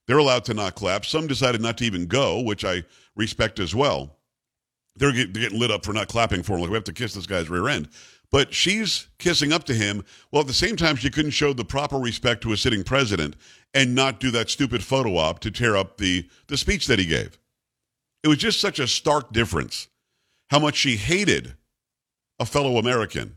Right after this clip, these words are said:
in Donald Trump and how much she loves this guy that she knows can't account for the money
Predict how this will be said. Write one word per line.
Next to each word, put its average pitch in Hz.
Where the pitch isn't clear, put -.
in 92
Donald 85
Trump 95
and 131
how 165
much 165
she 170
loves 147
this 117
guy 67
that 143
she 156
knows 170
can't 147
account 127
for 120
the 101
money 110